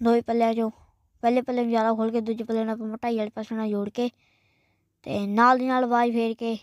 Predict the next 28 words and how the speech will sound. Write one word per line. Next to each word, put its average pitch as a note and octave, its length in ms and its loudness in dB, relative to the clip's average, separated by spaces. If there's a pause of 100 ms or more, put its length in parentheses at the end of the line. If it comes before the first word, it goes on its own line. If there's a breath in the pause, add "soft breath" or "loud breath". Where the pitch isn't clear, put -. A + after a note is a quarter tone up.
(1200)
ਬੱਚੇ A3 260 -4
ਜਿਹੜੇ A#3+ 220 4
ਨਾ-, A#3+ 260 2
ਨਾਲ A3+ 280 2
ਦੀ A3+ 80 2
ਨਾਲ G#3+ 180 0
ਬਾਈ G#3+ 200 4
ਫੇਰ G#3+ 240 -2
ਕੇ G#3 240 -4 (840)
ਤੇ G3 220 -4
ਲੋਡ A3 240 2
ਕਰਕੇ A3 300 -2
ਜਿਹੜਾ A#3 140 2
ਪਲੜ A3 260 -2
ਨੂੰ A3 140 -2
ਸੈੱਟ A3 200 0
ਕਰਕੇ G#3+ 260 -4
ਲਗਾਉਣਾ G#3 240 2
ਹੈ। A3 100 4 (520 loud breath)
ਜਿਹੜੇ A#3 300 4
ਬੱਚੇ A#3 280 2
ਨਵੇਂ A3 400 2 (120)
ਸਿੱਖ - 280 -8
ਰਹੇ A#3+ 160 0
ਨੇ, A3+ 120 -2 (1000 soft breath)
ਉਹਨਾਂ A#3+ 260 4
ਲਈ B3+ 260 6
ਇਹ B3 160 2